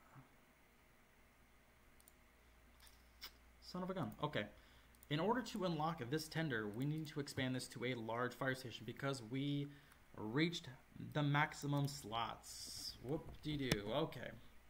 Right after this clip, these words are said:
We are currently six out of six, and we can no longer build any more. So, for the tender, we will come back to this a little later because, like I said, it's gonna cost us eight hundred and fifty thousand dollars to expand this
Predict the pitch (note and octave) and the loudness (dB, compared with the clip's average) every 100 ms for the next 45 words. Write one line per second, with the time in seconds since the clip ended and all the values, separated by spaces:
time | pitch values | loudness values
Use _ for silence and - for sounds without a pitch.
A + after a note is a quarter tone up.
0 | - B2+ C3+ B2 F3 F3 D#3 - F3 F3+ | -8 0 2 2 0 0 -2 -2 -4 0
1 | E3 D#3 - E3+ E3 A#2+ A2 G#2+ A2+ A2 | 0 0 -2 -4 -4 -8 -6 -6 -6 -2
2 | C#3+ C3+ C#3 C3+ C3+ A2+ A2+ G#2+ G#2+ G#2+ | 0 0 -2 -4 -6 -4 -4 -4 -4 -4
3 | G#2 G#2 - - - - - - - - | -4 -4 -6 -14 -20 -20 -20 -20 -20 -16
4 | - D#3 C3+ E2+ - - - - E3+ E3+ | 0 4 4 2 -8 -18 -8 0 2 0
5 | - E3+ C3 G#2 B2 C#3+ D3+ D#3+ D3 D3 | 2 2 2 0 0 -2 -2 -2 2 2
6 | C#3+ - B2 A#2 - A#2 A2+ B2+ D3 D3 | 2 -4 -4 -4 -4 -2 0 0 2 2
7 | C3 A2 G#2 G#2+ A2+ A#2+ C3 - C3 B2+ | 2 0 -4 -6 -4 -2 -2 -2 -4 -2
8 | C3 B2+ - C#3 - - - C#3+ D#3 D#3+ | -4 -4 -4 -4 -6 -6 -4 -2 -2 -2
9 | D#3 - D3 D3 - C3+ - A2+ A2+ C#3 | -4 -4 -6 -6 -6 -8 -6 -8 -6 -4
10 | C3+ A2 A2 A2 - - - - - - | -4 -4 -6 -10 -14 -20 -20 -20 -20 -20
11 | - - - - - - A2+ - A2 G#2 | -20 -20 -20 -20 -20 -10 -8 -2 -2 -2
12 | G2+ - - - | -6 -12 -14 -20